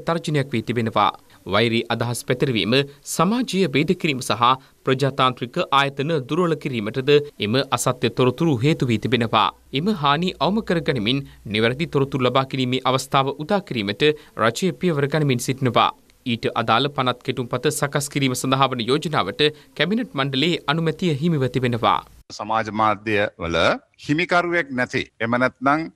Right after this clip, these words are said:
Speaker 2: අයිතියක් ප්‍රකාශ කරගන්නට බැරි නම් දෙන වාර්තාවට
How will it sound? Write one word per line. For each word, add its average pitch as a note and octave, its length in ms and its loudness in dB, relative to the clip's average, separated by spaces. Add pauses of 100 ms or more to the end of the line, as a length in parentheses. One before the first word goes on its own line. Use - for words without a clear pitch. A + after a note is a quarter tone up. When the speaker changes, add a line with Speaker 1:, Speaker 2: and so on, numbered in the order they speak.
(300)
Speaker 2:
අයිතියක් C#3+ 460 2 (100)
ප්‍රකාශ B2 480 -4
කරගන්නට A#2+ 480 0 (140)
බැරි G2 300 4
නම් D#2+ 160 2 (300)
දෙන D#3+ 180 4 (340)
වාර්තාවට G3 920 0